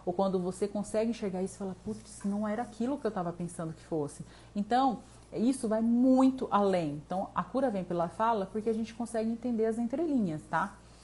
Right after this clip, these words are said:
O nosso inconsciente é uma estrutura psíquica, isso é muito interessante,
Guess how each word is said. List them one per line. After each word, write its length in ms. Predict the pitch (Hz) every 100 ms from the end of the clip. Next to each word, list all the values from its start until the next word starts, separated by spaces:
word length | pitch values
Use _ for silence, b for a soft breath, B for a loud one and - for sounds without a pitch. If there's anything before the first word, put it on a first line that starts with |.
| B B B B B B B -
O 60 | 208
nosso 300 | 247 285 294
inconsciente 680 | 254 240 - 202 254 247
é 40 | 190
uma 140 | 196
estrutura 520 | 214 226 214 226 247
psíquica, 800 | 226 254 262 - 233 262 - -
isso 200 | 202 208
é 40 | 226
muito 200 | 269 311
interessante, 720 | 320 339 339 160 151 -